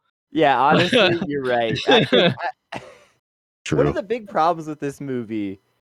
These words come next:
Speaker 1: is that there's actually some good ideas here, but then they just don't really follow through on most of them, and everything's just kind of left laying on the <laughs> table.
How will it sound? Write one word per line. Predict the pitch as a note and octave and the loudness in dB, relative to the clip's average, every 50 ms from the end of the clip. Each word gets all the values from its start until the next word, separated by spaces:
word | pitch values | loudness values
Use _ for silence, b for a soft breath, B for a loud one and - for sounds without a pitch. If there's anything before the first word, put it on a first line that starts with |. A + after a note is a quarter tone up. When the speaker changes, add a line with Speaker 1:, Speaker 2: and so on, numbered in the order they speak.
| _ _ | _ _
Speaker 1:
is | - D3+ D3+ D3+ C3 | -6 -4 -4 -4 -2
that | C#3+ E3 D#3 D3+ D3 C#3 - _ _ _ _ _ | 0 2 4 4 4 2 -2 _ _ _ _ _
there's | C#3 E3+ F3+ G3+ A3+ G#3 - - _ _ _ | -2 0 2 2 0 -2 -10 -20 _ _ _
actually | - F3+ A3+ B3+ - - - C#4 D4+ D4 | -8 -8 -8 -8 -8 -12 -12 -10 -10 -10
some | - - E4 D#4+ | -10 -12 -12 -2
good | D4+ G3+ G3 F#3+ | 0 2 4 4
ideas | F#3+ F#3 F#3+ D#3+ D#3 F#3+ G#3+ A3+ G#3 G3 F#3+ | 4 4 2 2 0 2 4 6 6 6 4
here, | - - D#3 B2+ A2 G#2+ G#2+ G#2+ G#2+ - - | -2 -4 0 0 0 0 0 -2 -4 -6 -4
but | - D#3+ D#3 - | -4 -4 -2 2
then | F#3+ F#3+ F#3+ F#3+ F#3 F3+ F3+ F3+ - - _ _ _ | 4 4 4 4 4 2 -2 -6 -12 -16 _ _ _
they | C#3+ F#3 F3+ | 0 0 0
just | F3 A3+ C4 B3+ B3 A#3+ | 0 -2 -8 -12 -2 0
don't | G3+ G#3 A3 | 0 2 2
really | F3+ F#3 F#3+ F#3+ F3+ | 0 2 2 2 2
follow | - - E3+ E3 E3 E3 D#3+ D#3+ | 2 2 2 4 4 4 2 0
through | D3+ - E3 E3+ F3 F3 E3 D3 | -2 -4 -2 0 2 4 4 4
on | B2+ A2+ A2 A2+ | 4 4 2 0
most | A#2 A#2 A#2+ A#2 - - A2+ | -2 -4 -4 -4 -6 -12 -16
of | G2+ G2+ | -10 -6
them, | A2+ A2 A2 G#2 A2 G#2+ - | -4 -2 -2 -4 -6 -12 -10
and | - A#2+ B2 C#3 | -8 -6 -2 -2
everything's | D#3+ E3+ F3+ F#3 - F3+ E3 D#3 - | 0 0 -2 -2 -2 -4 -4 -4 -4
just | - D#3 D#3 - | -6 -8 -8 -4
kind | - E3+ D#3 C#3 | 0 0 0 2
of | C#3 B2+ A#2 | 0 -2 -2
left | C3 C#3 C#3 C3+ - B2+ | 0 0 0 0 -2 -2
laying | C3+ C3+ C3 C3 C3 C3 C3 | 0 2 2 2 2 2 2
on | C#3 C#3 D#3 - | 2 2 2 2
the | G#3 | 2
<laughs> | |
table. | - - - - F#3+ - - D#3 F#3 F3+ G#3 A3+ A3 C4 C4 B3 - D#4+ B3+ - - | 0 2 4 4 4 4 6 4 4 6 6 6 8 8 8 6 6 4 2 2 2